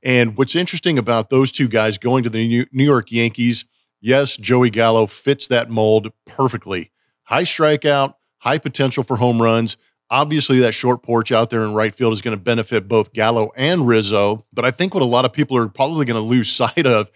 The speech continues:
and will probably become more aware of, because now that he's in a major market and you're gonna watch him play defense a little bit more often,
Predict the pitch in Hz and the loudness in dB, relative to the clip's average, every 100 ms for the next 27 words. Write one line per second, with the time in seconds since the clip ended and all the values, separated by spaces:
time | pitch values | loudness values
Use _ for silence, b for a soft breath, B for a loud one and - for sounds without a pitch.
0 | B B B - 135 123 120 - 123 120 | B B B -4 0 0 -2 -4 -2 -2
1 | - 147 175 139 110 101 139 123 113 113 | 0 -2 0 0 0 -2 0 2 0 -2
2 | 123 139 135 101 95 127 160 95 98 101 | 0 2 0 -4 -2 0 2 0 -2 -6
3 | 110 120 110 113 117 110 104 117 98 110 | -4 -4 -2 0 0 -2 -2 -4 -2 -2
4 | 113 110 101 110 117 117 110 104 101 107 | -2 -4 -2 -2 -2 -6 -6 -6 -2 -2
5 | 110 104 90 120 123 123 92 135 156 - | -4 -8 -4 0 2 0 -2 -4 -4 -6
6 | 104 95 107 104 101 107 110 98 95 101 | -8 -6 -4 -2 -4 -6 -6 -4 -2 -2
7 | 120 120 | -4 -6